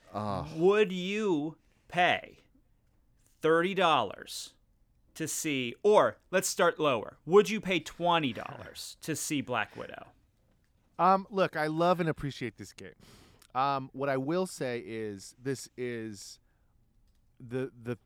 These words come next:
Speaker 3: the, the things in life I care the least about are, A, superhero Marvel movies.
Speaker 1: Mm-hmm.
Speaker 3: Not a fan.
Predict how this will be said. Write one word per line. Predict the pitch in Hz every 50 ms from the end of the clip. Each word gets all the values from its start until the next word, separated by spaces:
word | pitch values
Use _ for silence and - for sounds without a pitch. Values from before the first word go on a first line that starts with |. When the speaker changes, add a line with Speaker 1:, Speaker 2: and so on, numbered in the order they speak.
| _ _
Speaker 3:
the, | 131 113 - _ -
the | 135 123
things | - - 190 196 202 214 208 190 175
in | 185 170 151
life | 143 139 135 - -
I | 127 117 -
care | - - 127 127 123 120 117 120 113 90 117 110 104 - _ _ - 131
the | 117 135
least | 131 123 135 151 151 143 - -
about | 147 113 - 110 92 82 - - _ _ _ -
are, | 131 135 135 127 - _ 185
A, | 190 202 214 220 233 254 254 233 _ _ _ _ _ _ _ _ _
superhero | - - - - 208 190 - 226 190 208 208 202 185 170
Marvel | 160 143 135 131 117 101 104 104
movies. | 101 98 98 92 90 95 95 92 98 120
Speaker 1:
Mm-hmm. | 113 107 98 101 104 98
Speaker 3:
Not | 123 139 139 135
a | 113
fan. | - - 110 76 53